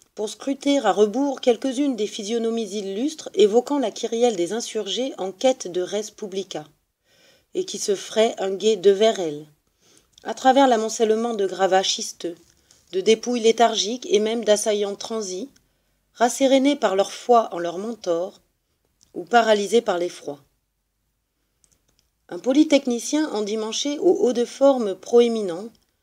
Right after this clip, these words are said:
un garnement arborant son béret, des rebelles munis de pistolets et de banderoles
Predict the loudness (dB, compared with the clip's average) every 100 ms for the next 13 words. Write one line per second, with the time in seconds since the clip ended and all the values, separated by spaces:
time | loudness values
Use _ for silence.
0 | _ _ -6 0 2 2 0 -2 -4 -4
1 | -4 -4 -4 -4 -8 -2 2 2 -2 -6
2 | _ _ _ _ _ -6 2 4 8 6
3 | 6 -2 -4 -2 -2 -2 -4 -6 -2 2
4 | 2 0 -4 -4 -4 -6 -4 -4 -4